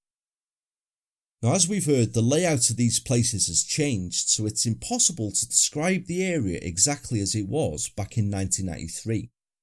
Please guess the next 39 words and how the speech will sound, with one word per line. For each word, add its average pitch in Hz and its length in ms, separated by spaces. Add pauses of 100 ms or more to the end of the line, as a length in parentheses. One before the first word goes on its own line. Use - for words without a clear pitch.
(220)
But 117 180
the 160 200
area 247 260
that 185 200
the 123 80
man 156 240
had 120 180
run 135 160
into 185 400
was - 220
a 80 40
sprawling 180 680
estate 175 500
of 101 100
a 95 80
mixture 104 480
of 85 120
high-rise 151 680
flats - 460
and 95 140
housing 127 600
just 117 320
off - 160
Acton's 101 600
Church - 600
Road, 98 340 (280)
and - 160
Patrick 160 400
had 110 140
lost 156 360
sight 190 320
of 131 60
the 117 80
man 80 380
as 90 140
he'd 101 220
rounded 127 400
a 127 60
corner 123 460